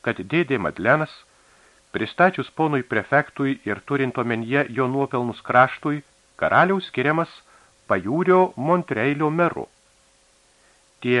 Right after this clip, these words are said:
kurie buvo skelbę šį ateivį garbėtrošką, džiūgaudami pasigavo šio gando, nes jis davė kiekvienam malonę progą sušukti: „Aha, ar mes nesakėme?“ Visas Pajūrio Montreilis sujudo.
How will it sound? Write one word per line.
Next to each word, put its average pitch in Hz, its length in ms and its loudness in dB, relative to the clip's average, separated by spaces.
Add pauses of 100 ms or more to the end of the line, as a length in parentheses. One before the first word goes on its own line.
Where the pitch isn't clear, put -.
kurie 98 420 0
buvo 113 300 -2
skelbę 117 480 -2
šį 95 160 -4
ateivį 104 400 -2
garbėtrošką, 92 720 -4 (540)
džiūgaudami 151 640 2
pasigavo 107 560 0
šio - 260 -10
gando, 156 380 0 (480)
nes 98 180 -2
jis 175 160 -2
davė 143 320 4
kiekvienam 131 640 0
malonę 151 480 2
progą 151 400 0
sušukti: - 560 -4 (400)
„Aha, 87 540 0
ar 71 100 -8
mes 76 240 -8
nesakėme?“ 156 640 0 (800)
Visas 151 480 -2
Pajūrio 113 480 -2
Montreilis 107 560 -4
sujudo. 76 460 -6